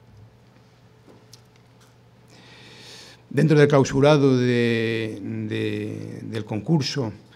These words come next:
hay, se establece la obligatoriedad de un análisis de riesgos y una auditoría inicial de cumplimiento a cargo del adjudicatario, ¿m? Con lo cual se establecen allí unas bases claras de cuál es la po-, la posición en, de la cual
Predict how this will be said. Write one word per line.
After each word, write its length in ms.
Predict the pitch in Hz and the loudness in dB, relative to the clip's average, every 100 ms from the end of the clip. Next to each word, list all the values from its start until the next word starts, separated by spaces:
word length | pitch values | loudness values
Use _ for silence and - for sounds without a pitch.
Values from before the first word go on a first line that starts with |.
| - - | -20 -14
hay, 560 | - 123 123 120 113 107 | -6 -4 -2 -2 -2 -4
se 100 | 101 | -6
establece 500 | 117 117 127 127 143 | -6 -2 -2 0 0
la 140 | 123 117 | 0 0
obligatoriedad 680 | 113 113 117 110 123 143 | -2 -4 -4 -2 2 2
de 80 | 123 | 2
un 100 | 123 | 0
análisis 400 | 123 123 - 131 | -2 -2 -4 -6
de 80 | 113 | -6
riesgos 640 | 110 135 139 113 117 - | 2 2 2 0 -4 -6
y 140 | 117 113 | -6 -2
una 100 | 131 | -2
auditoría 400 | 120 117 117 127 | -2 -2 0 0
inicial 400 | 117 107 147 131 | 0 -2 -2 -2
de 80 | |
cumplimiento 560 | 120 117 110 113 127 120 | -2 -4 -4 -2 0 0
a 60 | 120 | 0
cargo 260 | 117 110 | -2 -2
del 140 | 104 101 | -2 -4
adjudicatario, 760 | 95 101 101 98 147 190 247 - - - _ _ _ _ _ | -6 -8 -8 -2 2 2 2 -4 -20 -20 _ _ _ _ _
¿m? 140 | 156 175 - | -10 -10 -10
Con 120 | 131 | -8
lo 120 | 110 | -6
cual 160 | 107 123 | -2 -2
se 80 | 135 | -2
establecen 500 | 110 117 120 117 120 | -2 -4 -4 -4 -4
allí 160 | 110 | -2
unas 320 | 120 117 101 113 | -2 -2 -4 -4
bases 400 | 117 - 113 - - _ - | -4 -4 -10 -12 -20 _ -6
claras 340 | 156 165 156 | 0 2 2
de 140 | 123 117 | 0 0
cuál 160 | 135 | 0
es 40 | 127 | 0
la 140 | 117 | 0
po-, 200 | 120 113 - - - | -4 -6 -10 -20 -8
la 160 | 123 113 | -4 -2
posición 720 | 123 - 110 - 160 151 117 | -4 -4 -6 0 4 4 2
en, 260 | 104 104 | -2 -4
de 100 | 98 | -6
la 120 | 104 104 | -6 -6
cual 480 | 120 117 110 104 | -4 -4 -2 -4